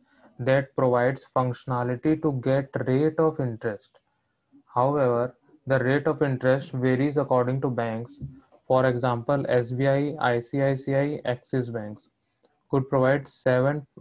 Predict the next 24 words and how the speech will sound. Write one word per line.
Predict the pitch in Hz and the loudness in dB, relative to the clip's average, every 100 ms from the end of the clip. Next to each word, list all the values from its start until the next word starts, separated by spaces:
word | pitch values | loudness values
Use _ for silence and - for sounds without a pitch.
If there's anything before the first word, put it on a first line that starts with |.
| - | -2
eight | 143 143 | 0 0
percent, | 165 143 147 151 151 | 0 0 -2 -4 -2
seven | 131 127 135 | -2 0 0
percent | 135 131 139 | -2 -2 -4
and | 143 131 | -2 -2
nine | 120 123 | -4 -4
percent | 120 123 151 170 127 | -4 -4 -4 -6 -2
rate | 120 123 | -2 0
of | 131 127 | -2 -4
interest। | 110 104 104 - _ _ _ _ _ | -8 -10 -12 -14 _ _ _ _ _
ठीक | 139 | -4
है, | 180 180 _ _ _ _ - | -4 -4 _ _ _ _ -4
ये | 135 120 | -2 0
बैंक | 127 135 151 160 | 0 0 -2 -2
है, | 160 165 - _ _ _ _ _ _ _ - - _ _ _ _ 127 | -2 -2 -8 _ _ _ _ _ _ _ -20 -20 _ _ _ _ -6
यहाँ | 131 131 147 147 | -2 0 0 2
पे | 165 143 | 2 2
एक | 156 147 | -2 -2
मेथड | 135 120 147 147 | -4 -2 -2 0
बनाया | 143 131 131 | 0 -2 -2
गया | 135 147 | -2 -2
rate | 127 131 131 | 0 -2 0
of | 139 135 | -2 -2
interest, | 117 107 113 107 - | -6 -4 -6 -6 -20